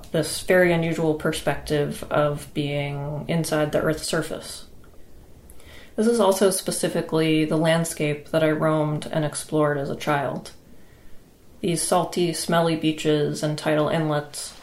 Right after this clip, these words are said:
that are so alive still fill me with the same sense of fascination, discovery, and possibility that I had as a kid.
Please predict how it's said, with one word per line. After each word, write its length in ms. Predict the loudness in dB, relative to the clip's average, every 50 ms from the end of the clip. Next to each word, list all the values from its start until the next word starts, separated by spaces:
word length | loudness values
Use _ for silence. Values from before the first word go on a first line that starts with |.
| -20 -20 -18 -16 -16 -16 -18 -20 -20 -20 -20 -4 0
that 120 | 2 4
are 100 | 4 2
so 240 | 2 2 2 2 4
alive 600 | 4 4 4 4 4 4 4 4 2 0 -8 -16 -16
still 840 | -12 -10 -8 -6 -2 2 2 4 4 4 4 4 4 2 0 -4 -8 -16 -20 -20 -4
fill 180 | 2 4 6 6
me 160 | 6 4 2
with 160 | 0 -2 -2
the 120 | -2 -4 -4
same 340 | -2 0 0 0 0 0 -2
sense 320 | -2 -2 -2 -2 -2 -4
of 120 | -6 -4
fascination, 1120 | -2 -2 -2 -2 -2 -4 -4 -4 -2 -2 -4 -4 -4 -2 -2 -2 -2 -2 -4 -6 -8 -10 -14 -20 -20 -20 -20 -12 -8
discovery, 540 | -6 -6 -2 0 2 2 2 2 2 0 0
and 120 | -2 -2
possibility 720 | -2 -2 -2 -2 -2 -2 0 2 2 2 2 2 0 -2 -2
that 160 | -2 -2 -2
I 60 | -2
had 200 | -2 -2 -2 -2
as 120 | -2 -2 -4
a 60 | -6
kid. 400 | -6 -2 -2 0 0 -2 -4